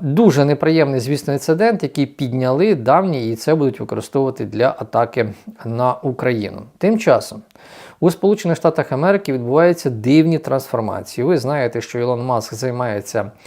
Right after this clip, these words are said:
оптимізацією видатків на утримання державного апарату.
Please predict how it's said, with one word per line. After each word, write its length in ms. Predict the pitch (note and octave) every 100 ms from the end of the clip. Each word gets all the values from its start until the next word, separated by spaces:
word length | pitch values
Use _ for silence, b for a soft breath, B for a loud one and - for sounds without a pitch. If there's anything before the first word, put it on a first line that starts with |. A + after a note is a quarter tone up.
| B
оптимізацією 1000 | E3 D#3 - D3 C3+ B2+ A2 G2+ - G#2
видатків 500 | B2+ A#2 G#2+ - G#2+
на 140 | A2+ A#2+
утримання 420 | B2 A#2+ G#2+ G2+
державного 540 | G#2+ A2 A2+ G#2 G#2
апарату. 520 | G#2 D3+ G3+ G3+ E3